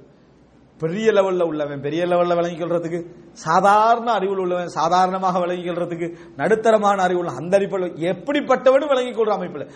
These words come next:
இந்த தண்ணீர் உதாரணத்தையும் உலகம் என்ன, அதாவது சருகா போர் உதாரணத்தையும் பெரிய படிப்பு தேவை விளங்குறதுக்கு எல்லா லெவல்லையும் உதாரணம் நம்ம என்ன செஞ்சிருக்கிறோம், இந்த குர்ஆன்ல காட்டிக்கிறோம். எல்லா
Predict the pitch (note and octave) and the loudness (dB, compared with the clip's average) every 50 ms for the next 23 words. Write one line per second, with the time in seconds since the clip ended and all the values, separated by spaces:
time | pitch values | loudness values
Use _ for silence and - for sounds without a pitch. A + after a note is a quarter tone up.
0 | - - - D#3+ E3 - E3+ E3+ F#3+ G#3 G#3+ G#3+ G#3 G3+ F#3+ F3 F3 F3 F3+ F3+ | -20 -16 -12 -10 -6 -2 -2 -2 -2 -2 -4 -4 -4 -2 -2 0 2 2 2 2
1 | E3+ E3+ D3+ C#3 E3 E3+ E3+ D#3 E3 D#3 E3 E3+ E3+ - - - - - _ _ | 0 -2 -8 -8 -8 -8 -6 -6 -6 -6 -6 -8 -10 -12 -16 -20 -20 -20 _ _
2 | D3 D#3+ E3+ D#3+ C3+ C#3 - - - - - C#3+ D3+ E3 E3 E3 D#3+ D#3+ E3 D#3 | -10 -6 -6 -6 -6 -8 -12 -20 -18 -10 -4 0 2 2 2 2 2 0 -2 -2
3 | D#3 D#3 D3+ D#3 D#3+ F3 G3 F#3 F#3+ F3+ - E3+ F3 E3 D#3 D#3+ D#3+ E3 D#3+ E3 | -2 -2 -2 0 0 0 2 2 2 2 2 0 -2 0 0 0 0 0 0 0
4 | D#3 D#3 F3 F3+ E3 E3+ - D3+ D3+ D3 - E3 E3+ F#3+ F#3 E3+ D#3+ F3 F3 E3+ | -2 -4 -6 -6 -8 -8 -8 -8 -6 -4 -2 0 0 0 2 2 0 0 -2 -4
5 | F3 - E3+ D#3+ D#3 C#3+ C#3 C#3+ D3 D3 C#3+ C#3+ C#3 B2 A2+ A2+ - - - - | -2 -2 0 0 2 2 0 0 -2 -2 -4 -4 -6 -8 -10 -12 -14 -18 -20 -20
6 | - - - - - - - D#3 F3 G#3 A3+ G#3 G#3+ G#3 F#3+ F3 F3+ F#3+ G#3 A3 | -20 -20 -20 -20 -20 -8 -4 -2 0 4 6 6 8 8 8 8 6 6 4 4
7 | A#3 B3 C4+ B3+ G#3+ G3 G3 F#3+ F#3+ F#3+ F#3+ F3+ E3+ D#3+ D3+ C#3 D#3+ D#3 D3+ C#3 | 2 2 2 2 2 2 4 4 4 2 -2 -6 -6 -8 -10 -12 -12 -12 -10 -10
8 | B2+ B2+ G#2+ G2+ - - _ - D3 B2+ C#3 D3 D#3 D#3 D3+ D3+ D#3+ D#3 D#3 D3 | -10 -10 -12 -12 -16 -20 _ -12 -10 -8 -6 -4 -4 -4 -4 -4 -4 -4 -4 -4
9 | D3 C3+ A#2+ A2+ A#2 A#2 D#3 F#3+ A3 A3 | -4 -6 -8 -10 -6 -2 2 4 6 6